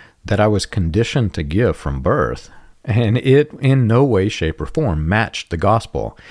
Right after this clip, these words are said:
And the gospel, the word gospel, just simply means the good news that Christ has came, he died on the cross for our sins, and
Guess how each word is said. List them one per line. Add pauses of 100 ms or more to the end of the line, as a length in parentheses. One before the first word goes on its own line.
(540)
And (260)
the
gospel,
the
word
gospel,
just
simply
means (280)
the
good
news
that
Christ
has
came,
he
died
on
the
cross
for
our
sins,
and